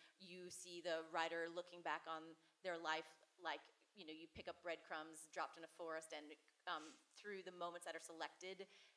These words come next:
telling us something beautiful about the life. It just simply wasn't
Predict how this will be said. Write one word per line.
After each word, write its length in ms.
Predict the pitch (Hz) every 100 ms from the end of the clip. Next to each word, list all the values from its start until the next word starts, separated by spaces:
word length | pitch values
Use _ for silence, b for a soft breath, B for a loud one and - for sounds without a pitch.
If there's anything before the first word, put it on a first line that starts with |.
| B B _ _ _ -
telling 320 | - 185 185
us 80 | 180
something 320 | - 175 185 175
beautiful 320 | 160 160 175
about 240 | 180 - 156
the 80 |
life. 320 | 151 147 214 277 - B B B
It 80 | 196
just 240 | - 220 -
simply 240 | 220 208 175
wasn't 340 | 175 180 175